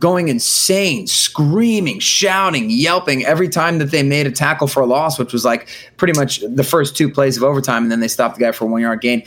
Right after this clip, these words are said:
and they were going crazy. Their emotion was very evident, how badly they wanted to win this game, and a game that I don't wanna say nobody thought that they could win. I think people realized that, hey, the Steelers actually do have a chance in this game. The Ravens have crashed back down to earth, but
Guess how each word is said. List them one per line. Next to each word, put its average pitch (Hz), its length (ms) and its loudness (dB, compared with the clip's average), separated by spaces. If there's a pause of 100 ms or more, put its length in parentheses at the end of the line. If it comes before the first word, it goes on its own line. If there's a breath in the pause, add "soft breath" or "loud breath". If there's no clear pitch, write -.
(220 loud breath)
and 139 140 2
they 202 80 4
were 208 140 0
going 147 320 0
crazy. 151 920 -2 (280 loud breath)
Their 202 200 4
emotion 196 640 0
was 135 420 0
very 160 480 0
evident, 123 480 0
how 165 400 0
badly 147 480 0
they 131 140 0
wanted 123 240 -2
to 123 80 -4
win 120 220 0
this 113 140 -2
game, 156 540 0 (240 loud breath)
and 139 120 2
a 139 40 2
game 139 360 0
that 131 340 0 (440 loud breath)
I - 40 0
don't 302 100 4
wanna 247 120 2
say 165 160 2
nobody 139 420 2
thought 143 260 0
that 131 80 -8
they 131 60 -12
could 123 140 -2
win. 165 360 0 (100)
I 139 40 -4
think 147 240 -4
people 143 260 2
realized 139 460 0
that, 135 100 2
hey, 147 80 0
the 127 120 -2
Steelers 123 340 0
actually 113 240 -2
do 117 80 2
have 113 120 0
a 107 40 -6
chance 113 320 -2
in 110 40 0
this 107 120 -4
game. 120 300 0
The 113 40 0
Ravens 113 320 -2
have - 140 -10
crashed 117 320 -2
back 113 180 -2
down 113 140 -2
to - 80 -6
earth, 120 320 0
but 120 240 0